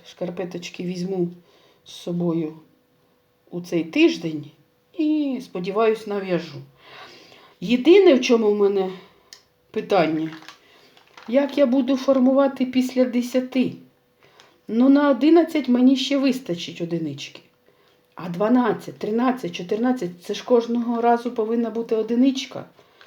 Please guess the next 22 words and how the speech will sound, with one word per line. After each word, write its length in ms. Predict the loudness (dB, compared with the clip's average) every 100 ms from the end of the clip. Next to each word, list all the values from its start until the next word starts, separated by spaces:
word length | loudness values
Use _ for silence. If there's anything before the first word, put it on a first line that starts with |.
| -20 _ _ -20 _ _ -20 -20 -16
Мені 280 | -10 -2 -2
здається, 520 | 0 -2 0 -2 -4
у 40 | -4
мене 340 | -2 -2 4
не 180 | 4 4
вистачить 720 | 0 -10 -12 -14 -14 -18 -20 -20 _ -20 _ _ _ -14 -12 -10 -10 -6
одиничок. 720 | -6 -2 0 -2 -6 -10 -14 -16 _ _ _ _ _ _ _ _ _ _ _ _ _ _ -10
А 140 | -4
набора 440 | -2 -2 2 4 4
було 280 | 0 -6 -6
тільки 300 | -6 -4 -2
два. 440 | 2 2 2 -2 -18 _ _ _ _ _ _ _ _ _
Не 140 | -8 -8
знаю, 360 | -8 -10 -4
як 220 | -4 -2
я 60 | -4
буду 260 | -4 -6 -6
виплутуватись. 1000 | -8 -6 -6 -6 -12 -12 -18 -20 -20 -20 _ _ _ _ _ -20 _ -20 _
Бачите, 420 | -4 -4 -8 -14
у 100 | -10
мене 300 | -4 0 0
тільки, 440 | -2 -10 -10 -12